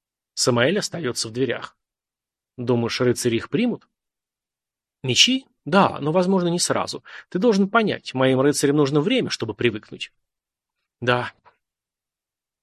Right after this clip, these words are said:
Он остается растерянно стоять на пороге, и на мгновение Веспер его понимает. Она видит не страшного рыцаря или полукровку с разными глазами и перелатанной душой.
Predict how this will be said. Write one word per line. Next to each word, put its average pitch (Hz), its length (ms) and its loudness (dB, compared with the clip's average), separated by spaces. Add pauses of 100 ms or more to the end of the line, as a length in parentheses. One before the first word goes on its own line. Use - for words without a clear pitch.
Он 226 140 4
остается 208 500 2
растерянно 202 420 2
стоять 180 380 0
на 170 100 2
пороге, 127 520 2 (280)
и 135 60 0
на 139 100 4
мгновение 151 580 4
Веспер 131 360 0
его 120 240 0
понимает. 127 600 -4 (680)
Она 135 260 4
видит 143 320 0
не 151 100 0
страшного 151 600 2
рыцаря 156 340 2
или 117 140 0
полукровку 127 680 0
с - 100 -4
разными 127 360 4
глазами 123 480 4
и 143 160 -6
перелатанной 123 640 2
душой. 139 520 -4